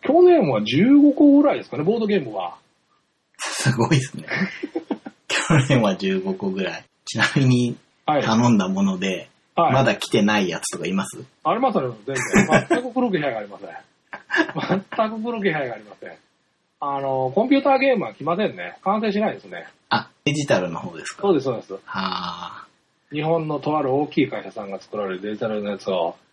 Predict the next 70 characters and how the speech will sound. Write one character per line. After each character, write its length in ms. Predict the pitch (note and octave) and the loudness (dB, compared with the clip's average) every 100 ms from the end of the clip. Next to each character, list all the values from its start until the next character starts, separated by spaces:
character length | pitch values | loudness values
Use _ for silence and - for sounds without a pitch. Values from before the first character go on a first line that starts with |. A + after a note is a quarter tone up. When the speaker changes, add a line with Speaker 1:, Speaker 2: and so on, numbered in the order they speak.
| _ | _
Speaker 1:
投 160 | - A2+ | -10 -8
資 100 | A2 | -8
し 80 | A2+ | -8
ま 140 | A2+ | -8
し 40 | - | -6
た 100 | - | -6
け 60 | |
ど、 100 | F#2 | -4
全 140 | G#2 A2+ | -4 -4
く 300 | - D3 D#3+ | -2 0 2
来 80 | D#3+ | 2
る 140 | A2+ | 0
っ 40 | |
て 80 | - | -4
言 80 | F#2+ | -6
わ 60 | F#2 | -6
れ 60 | |
ま 100 | F2 | -8
せ 120 | - | -8
ん。 20 | E2+ | -10
Speaker 2:
は 80 | - _ _ _ _ | -14 _ _ _ _
あ。 1120 | - F2 D#2+ - - G2 F#2+ G2 G2 F#2 G2 - - | -12 -10 -8 -12 -12 -10 -10 -10 -12 -14 -14 -18 -20
Speaker 1:
も 80 | F#2 | -10
う 180 | F2+ - - | -10 -10 -10
全 120 | B2 | -4
く。 160 | B2+ B2+ - _ _ _ _ _ _ - | -4 -4 -10 _ _ _ _ _ _ -2
Speaker 2:
じ 120 | - | 0
ゃ 220 | - G2 | 0 -2
あ、 60 | - - | -8 -8
や 100 | B2 | -2
っ 40 | |
ぱ 120 | G3+ | 2
り 320 | E3 G#2 F#2+ - | 2 2 -2 -8
さ 140 | - C3 | -4 -4
っ 80 | |
き 20 | A#2+ | -2
言 120 | G2 | -2
っ 20 | |
て 120 | G#2+ | -2
た 80 | A2 | -2
よ 120 | A2 | -2
う 20 | |
に 160 | G#2+ G#2 | 0 4
ル 140 | D#3+ | 6
ー 40 | D#3 | 6
ル 100 | A#2+ | 4
が 100 | G2+ | 0
で 140 | A2+ - | -2 -4
き 80 | |
て 140 | A3 G3+ | -6 -4
て、 420 | E3 C#3+ G2 - _ _ B2 | -2 -2 -2 -8 _ _ -14
Speaker 1:
う 100 | A2+ | 0
ん。 20 | |
Speaker 2:
動 180 | B2+ B2 | 4 6
画 120 | C3+ | 6
も 140 | C3+ | 6
あ 60 | D3 | 4
る 80 | C#3+ | 4
よ 120 | B2+ | 4
う 20 | |
な 140 | C3 B2 | 4 2
ボ 220 | B2 C3+ | 2 2
ー 20 | |
ド 120 | C#3+ | 2
ゲ 140 | D3+ D3+ | 2 2
ー 40 | |
ム 120 | C#3 | 2
の 140 | B2+ B2 | 2 0
方 260 | C#3+ C#3 | 2 2
が、 380 | C3 E3 C#3+ - | 2 2 2 -2